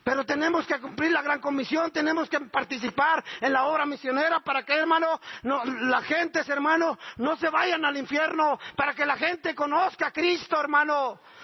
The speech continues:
Tenemos que motivarnos los unos a los otros, hermano. Recuerda, hermano, esta persona, esta persona, esta persona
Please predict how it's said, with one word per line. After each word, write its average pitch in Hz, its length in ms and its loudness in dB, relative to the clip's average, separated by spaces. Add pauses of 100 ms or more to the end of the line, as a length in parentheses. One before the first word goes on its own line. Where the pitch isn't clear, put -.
Tenemos 311 400 2
que 294 100 0
motivarnos 277 600 0
los 269 140 -6
unos 269 200 -2
a 240 80 4
los 233 160 -2
otros, 277 360 0
hermano. 233 480 2 (440)
Recuerda, 302 500 0
hermano, 294 480 2 (220)
esta 311 320 0
persona, 254 720 0 (180)
esta 311 360 -2
persona, 254 640 0 (160)
esta 311 380 0
persona 285 640 2